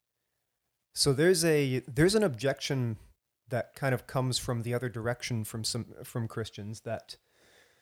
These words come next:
okay, let's say that the law is good, that it's a, a good and worthy sort of ordering principle for society, but the objection or the hesitancy for, uh,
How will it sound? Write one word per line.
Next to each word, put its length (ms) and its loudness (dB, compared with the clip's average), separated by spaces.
okay, 260 2
let's 240 0
say 240 4
that 340 -2
the 240 -2
law 320 4
is 220 -2
good, 500 0
that 180 -4
it's 280 -6
a, 400 -4
a 100 -4
good 480 -2
and 320 -8
worthy 500 -6
sort 120 -16
of 60 -20
ordering 420 0
principle 720 -4
for 360 -2
society, 760 -2
but 240 0
the 100 0
objection 540 0
or 80 -2
the 80 -2
hesitancy 800 -2
for, 420 -10
uh, 300 -4